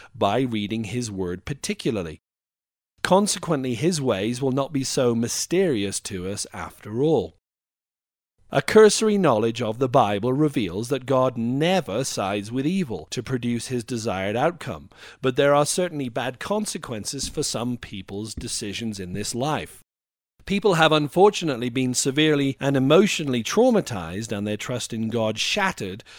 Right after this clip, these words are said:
by religious quips at funerals which literally make God out to be a murderer.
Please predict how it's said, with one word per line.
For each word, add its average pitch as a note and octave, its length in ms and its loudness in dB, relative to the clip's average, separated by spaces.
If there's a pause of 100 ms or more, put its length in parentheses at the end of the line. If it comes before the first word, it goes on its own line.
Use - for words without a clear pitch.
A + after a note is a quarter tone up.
(140)
by C3 200 8
religious D3 480 4
quips - 340 -4
at - 100 -10
funerals A2 640 -4
which B2+ 200 -4
literally B2+ 420 -2
make C#3+ 320 -2
God A#2 220 4
out G2+ 240 -4
to G#2 100 -6
be F#2 140 -6
a G2+ 40 -6
murderer. C#3+ 640 0